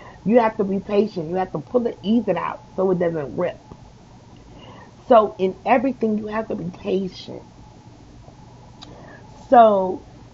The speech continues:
the ways to develop your patience, the sev-, seven ways to develop patience are simple. It requires you, first of all, to understand that patience is waiting with grace. It's waiting with contentment.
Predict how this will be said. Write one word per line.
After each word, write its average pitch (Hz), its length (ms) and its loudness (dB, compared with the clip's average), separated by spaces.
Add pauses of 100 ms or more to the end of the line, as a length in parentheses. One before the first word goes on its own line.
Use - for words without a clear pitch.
the 226 100 6
ways 240 320 4
to 220 80 -6
develop 214 480 2
your 175 160 0
patience, 170 580 -4
the 170 120 -2
sev-, 202 280 -2 (240)
seven 220 300 0
ways 202 240 -2
to 202 60 -6
develop 180 420 -2
patience 165 500 -4
are 143 140 -2 (100)
simple. 151 480 -8 (720)
It 196 160 4
requires 185 640 0
you, 220 240 0
first 202 260 -2
of 170 100 -2
all, 165 180 0
to - 100 -10
understand 160 800 -6 (540)
that 160 300 -2
patience 214 600 -2 (100)
is 165 160 -6
waiting 160 440 -2
with 151 200 -4
grace. 147 320 -4 (920)
It's 185 220 2
waiting 202 440 0
with 190 160 -4
contentment. 156 680 -10